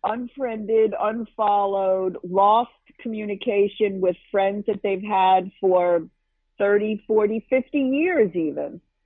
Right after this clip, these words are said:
Um, and that, that's a very sad, it's a very sad state of affairs, because I don't think, I don't think politics has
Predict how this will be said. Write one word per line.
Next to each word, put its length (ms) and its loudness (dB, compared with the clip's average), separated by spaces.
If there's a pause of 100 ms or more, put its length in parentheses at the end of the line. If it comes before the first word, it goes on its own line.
(400)
Um, 680 0 (440)
and 160 0
that, 160 -2 (220)
that's 220 -2
a 60 -2 (120)
very 360 4 (260)
sad, 540 2
it's 1000 -16
a 40 -10
very 380 0
sad 220 0 (120)
state 220 2
of 100 -4
affairs, 680 -4 (360)
because 600 0 (760)
I 60 -6
don't 240 -2
think, 260 -2 (880)
I 160 0
don't 240 -4
think 200 -4
politics 640 2
has 140 -2